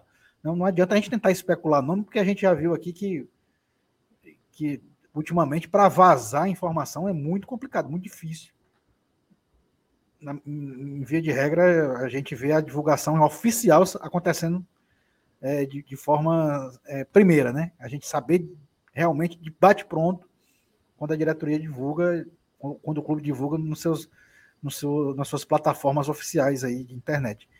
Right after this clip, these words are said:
Mas a, a, a perspectiva que circunda o torcedor é essa:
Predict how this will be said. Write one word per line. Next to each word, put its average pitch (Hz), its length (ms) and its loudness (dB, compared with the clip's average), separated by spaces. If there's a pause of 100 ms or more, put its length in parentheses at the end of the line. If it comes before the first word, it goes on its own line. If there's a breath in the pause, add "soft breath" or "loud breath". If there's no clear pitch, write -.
(1700 soft breath)
Mas 175 280 6
a, 180 60 10
a, 170 300 2
a - 120 -6
perspectiva 185 720 4
que 180 100 -6
circunda 170 440 0
o - 20 -4
torcedor 175 600 2
é 320 420 0
essa: 175 240 -4